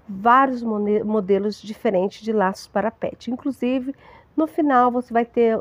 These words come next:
três bônus maravilhosos, que são bônus realmente, é, já mais sofisticado, onde você pode tá,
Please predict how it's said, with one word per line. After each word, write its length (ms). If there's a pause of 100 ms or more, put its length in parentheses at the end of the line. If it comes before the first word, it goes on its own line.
três 340
bônus 480
maravilhosos, 1080 (580)
que 100
são 440 (140)
bônus 560
realmente, 840 (480)
é, 160
já 240
mais 260
sofisticado, 1120
onde 200
você 280
pode 480
tá, 240